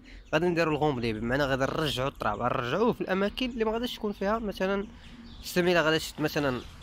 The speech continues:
ماشي هاد المساحه كامله، يكون هذا البيطون دو property شا-، شاد هاد المساحه. اذا المساحه اللي غادي تشد السميله وكيكون عندها البوطو الوسط جنب البوطو حتى السميله كيعمر، وجنب البوطو من الجهه الاخرى حتى السميله حتى هو كيعمر،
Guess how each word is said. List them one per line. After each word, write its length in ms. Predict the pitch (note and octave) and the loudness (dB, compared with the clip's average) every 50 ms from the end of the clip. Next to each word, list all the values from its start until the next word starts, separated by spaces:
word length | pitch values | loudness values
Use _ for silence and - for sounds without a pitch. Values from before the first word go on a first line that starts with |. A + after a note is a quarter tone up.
| - - | -10 -8
ماشي 200 | C3 B2+ - E3 | -6 -2 0 0
هاد 80 | C#3 | 0
المساحه 300 | C#3 C#3 B2+ - A#2 A#2 | 0 -2 -2 -2 -4 -6
كامله، 280 | A2 - A#2 A2 A2 A2 | -4 -4 -4 -4 -4 -6
يكون 300 | G#2+ - A#2 A#2 A#2 A#2 | -8 -6 -4 -4 -2 -2
هذا 140 | A#2 A2+ A#2+ | -2 -2 -4
البيطون 320 | A2+ A#2+ C3 - C#3 C#3 | -2 -2 -2 -2 -2 -4
دو 60 | C#3 | -4
property 460 | B2+ - D#3+ C3+ - - E3 D#3 E3 | -4 -4 -6 -6 -2 -4 -4 -2 -2
شا-، 240 | D3+ - E3+ D#3 - - | -4 0 0 -2 -2 -2
شاد 280 | - - C#3+ C3+ B2 C3 | -6 -6 -6 -4 -2 -4
هاد 100 | B2+ B2+ | -4 -2
المساحه. 480 | C3 B2+ A#2+ - - G#2 G2+ G#2 G#2 - - - - - - - - - - - | -2 -4 -4 -4 -4 -4 -4 -4 -8 -8 -12 -16 -16 -16 -16 -16 -16 -12 -2 0
اذا 220 | E3+ D#3+ D3 D3+ | 0 2 4 4
المساحه 640 | B2+ A2 - - - C3 C3 C3+ C3 - C#3+ B2 C3 | 2 2 -2 -4 -4 -2 0 0 0 -2 -4 -4 -4
اللي 120 | B2+ B2+ B2 | -2 -2 -2
غادي 160 | A#2+ A#2+ B2 | -2 -4 -4
تشد 260 | - - B2 A2+ A2+ | -4 -4 -4 -2 -2
السميله 600 | A#2+ A2+ - - B2+ A#2+ C#3 F3 G#3 A#3+ C4 A#3 - - - - - - - | -2 -2 -2 -2 -2 0 0 0 0 0 -2 -2 -4 -10 -14 -16 -14 -8 -4
وكيكون 440 | C3+ B2+ - - C#3 A#2+ C#3+ C3+ A#2+ | -4 -4 -2 -2 -4 0 0 0 2
عندها 240 | A#2 A#2+ A#2+ A2+ A2+ | 2 0 0 0 -2
البوطو 380 | A#2 - - - B2 A#2+ C3 | -2 -4 -6 -8 -6 -2 0
الوسط 420 | D3 F3+ A3 B3 A#3 - - - - | 2 4 6 4 4 2 -4 -6 -4
جنب 340 | C3 C3 A3 B3 A3+ D3 A#2+ - - | 2 4 4 4 4 2 -2 -4 -4
البوطو 540 | C3+ C#3 C#3 - - D#3+ D#3 D#3 - D3 B2+ A#2+ - - - - - | -4 -4 -4 0 0 0 0 2 2 0 -2 -2 -6 -12 -16 -14 -12
حتى 180 | - - - A3+ | -8 0 4 4
السميله 600 | A3 - - - E3 D#3 D#3+ F3 G3+ C4 D#4+ E4 - - - - - - | 4 2 2 0 0 2 2 2 2 2 2 2 0 -4 -12 -10 -2 4
كيعمر، 360 | - G3 E3 D#3+ C#3+ B2+ - - - | 4 4 4 4 2 0 -2 -6 -8
وجنب 280 | E3+ E3 E3+ B3+ C#4 A3+ - | -6 -2 0 2 2 0 -2
البوطو 280 | - - G#3 G3 - F#3 | -2 -2 -2 0 0 0
من 120 | F#3+ F3+ | 2 2
الجهه 140 | D3+ C#3 D#3+ | 2 2 0
الاخرى 240 | D3+ D3+ - - D3 | 0 0 0 -4 -2
حتى 120 | - B3+ | -2 -2
السميله 460 | B3+ - - C4 A#3+ A3+ G3 E3+ D#3 | -2 -2 -2 -2 0 0 0 0 0
حتى 80 | D#3+ F3+ | 0 0
هو 180 | G3 G3+ A3 A3+ | 0 0 0 2
كيعمر، 360 | - A3+ E3+ D3+ D3+ D3+ | 2 2 2 4 2 0